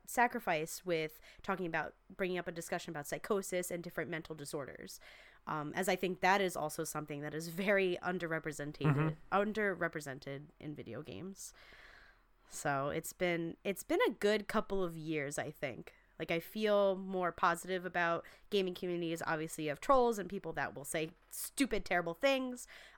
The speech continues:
Speaker 1: And, but I think we're seeing more people being positive and like, "Well, why, why can't we have, why can't Soldier be gay? Who cares? Like, it's a fun game. It shouldn't change your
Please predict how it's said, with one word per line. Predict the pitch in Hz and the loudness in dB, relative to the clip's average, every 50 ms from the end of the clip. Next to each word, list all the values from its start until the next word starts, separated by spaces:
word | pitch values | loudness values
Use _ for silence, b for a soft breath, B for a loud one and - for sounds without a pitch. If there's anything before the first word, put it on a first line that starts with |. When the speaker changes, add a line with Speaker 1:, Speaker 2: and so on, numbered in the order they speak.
| b - | b -4
Speaker 1:
And, | 170 180 175 170 165 165 156 143 165 - | -2 0 2 2 2 0 0 -2 0 2
but | 180 180 | 2 4
I | 180 180 | 4 2
think | 180 - 190 185 - | 0 -2 -4 -2 -4
we're | 180 | -6
seeing | 170 - 180 170 170 170 | -4 -4 -4 -4 -2 -4
more | 160 156 147 | -4 -6 -8
people | - - 147 - 147 | -10 -12 -12 -12 -12
being | 143 151 - 143 | -10 -10 -10 -10
positive | 156 - 175 160 156 156 156 147 | -4 0 0 0 0 -2 -4 -6
and | 139 139 | -8 -8
like, | 131 139 - | -10 -6 -6
"Well, | 165 165 | -2 4
why, | 190 233 233 226 - _ | 6 6 6 4 0 _
why | 175 165 196 233 | 0 4 4 4
can't | 226 - - 226 214 - | 4 4 2 0 0 0
we | - 185 170 | 0 0 2
have, | 170 160 160 135 - | 2 2 2 2 2
why | - 170 196 | 0 0 0
can't | - 202 202 - - | 0 -2 -2 -2 -4
Soldier | - 165 151 151 147 143 151 - - | -6 -8 -6 -6 -8 -8 -10 -14 -12
be | - 156 156 | -12 -12 -6
gay? | - 156 127 135 | -4 -4 -4 -2
Who | 143 180 175 | -4 -4 -4
cares? | - 170 165 143 131 131 - - b b b b b | 0 0 0 0 0 -2 -6 -10 b b b b b
Like, | - 156 147 - | -2 -2 0 -2
it's | 170 - - | -4 -6 -8
a | |
fun | - - 202 196 208 | -4 -2 0 0 0
game. | 196 196 185 185 185 180 | 2 2 2 2 2 0
It | 180 - 170 | -2 -4 -6
shouldn't | - - 202 185 185 - | -4 -2 -2 -2 -2 -4
change | - - 185 175 170 180 170 | -4 -2 0 0 0 -2 -4
your | 165 170 170 170 165 160 160 160 160 | -4 -2 0 0 2 2 2 2 0